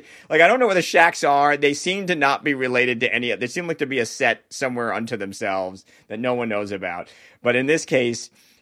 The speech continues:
uh, it is clearly the secret hideout of Sanchi, which, uh, 'cause Elmer follows him there, which is great 'cause we do get to actually see people drive in old-timey cars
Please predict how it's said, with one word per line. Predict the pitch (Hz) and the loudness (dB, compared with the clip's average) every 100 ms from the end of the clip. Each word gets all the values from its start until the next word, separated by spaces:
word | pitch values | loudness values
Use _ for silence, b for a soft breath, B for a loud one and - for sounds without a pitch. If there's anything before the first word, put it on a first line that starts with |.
| b - | b -6
uh, | 107 107 - | -2 -2 2
it | 135 | 2
is | 143 120 | 2 0
clearly | - 156 160 165 165 156 135 135 123 | -6 0 2 4 4 4 2 0 -4
the | 113 110 110 | -4 -4 -6
secret | - - 151 143 135 | -6 -2 -2 -2 -2
hideout | 107 107 104 101 98 - | 2 2 2 2 0 -2
of | - 95 | -4 -6
Sanchi, | - - 220 214 - 113 95 92 90 b b b b b | -6 -2 0 0 -2 -6 -8 -10 -14 b b b b b
which, | - 123 117 - | -6 -2 -2 -4
uh, | - | -6
'cause | - 120 | -4 -2
Elmer | 127 139 123 | 0 0 -2
follows | - - 113 107 104 | -4 -2 0 0 -2
him | 98 | -8
there, | 85 82 | -8 -6
which | 113 | -6
is | 135 | 2
great | 151 117 | 4 4
'cause | 127 | 0
we | 143 | -4
do | 160 | -2
get | 196 156 | -2 -2
to | 147 | -2
actually | 117 123 - | -2 -2 -4
see | 123 123 | -6 -6
people | 120 110 | -6 -8
drive | 104 104 101 95 90 90 - | -6 -2 0 -2 -4 -8 -14
in | - 113 | -12 -6
old-timey | 107 117 123 110 101 | -4 -4 -4 -4 -6
cars | - 92 85 82 85 - | -6 -4 -4 -8 -12 -16